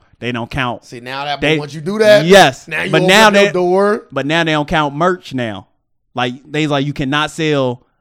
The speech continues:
Speaker 1: a shirt with an album. Like, you gotta sell it separately.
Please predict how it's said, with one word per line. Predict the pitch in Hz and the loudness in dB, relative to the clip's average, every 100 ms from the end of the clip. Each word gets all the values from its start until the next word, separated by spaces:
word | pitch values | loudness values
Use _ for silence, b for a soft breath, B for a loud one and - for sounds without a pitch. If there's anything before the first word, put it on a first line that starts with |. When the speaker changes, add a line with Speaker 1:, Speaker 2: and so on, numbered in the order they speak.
| _ _ - | _ _ -6
Speaker 1:
a | 131 | -4
shirt | - - 180 143 - _ _ _ | -2 2 2 2 -6 _ _ _
with | 151 160 | -2 2
an | 139 | 4
album. | 156 131 101 78 _ _ | 6 4 0 -14 _ _
Like, | 131 151 | -2 0
you | |
gotta | 160 147 | 0 -2
sell | 175 147 | -2 -2
it | |
separately. | - 143 101 82 | -2 -4 -4 -14